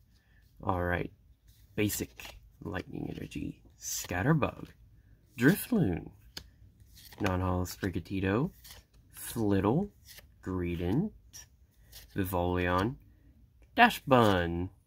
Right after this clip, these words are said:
reverse holo Sandaconda, reverse holo Quaxly, which will be nice in the buy. Oh my!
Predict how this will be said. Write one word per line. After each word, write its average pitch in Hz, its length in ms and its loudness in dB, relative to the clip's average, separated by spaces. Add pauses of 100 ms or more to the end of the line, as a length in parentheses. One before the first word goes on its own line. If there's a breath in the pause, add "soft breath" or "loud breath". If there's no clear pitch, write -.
(1000 soft breath)
reverse 208 260 0
holo 143 240 6
Sandaconda, 87 1000 2 (220)
reverse 85 260 -6
holo 90 280 -2
Quaxly, 139 680 -4
which 90 120 -8
will 90 80 -8
be 90 80 -4
nice 87 300 0
in 95 60 -4
the 87 60 -2
buy. 110 180 10
Oh 202 280 12
my! 139 680 10